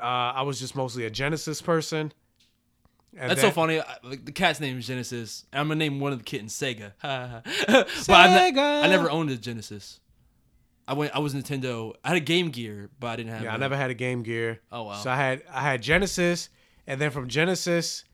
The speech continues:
Speaker 1: I jumped to the first PlayStation, and then PlayStation two, then PlayStation three, then PlayStation four.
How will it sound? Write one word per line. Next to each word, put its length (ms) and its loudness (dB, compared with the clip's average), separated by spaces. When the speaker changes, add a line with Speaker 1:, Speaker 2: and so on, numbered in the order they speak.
Speaker 1:
I 80 -8
jumped 200 -4
to 60 -6
the 60 -6
first 300 0
PlayStation, 600 -2
and 140 -10
then 160 -4
PlayStation 560 -6
two, 300 -4
then 180 -8
PlayStation 560 -8
three, 300 -2
then 120 -8
PlayStation 560 -8
four. 380 -2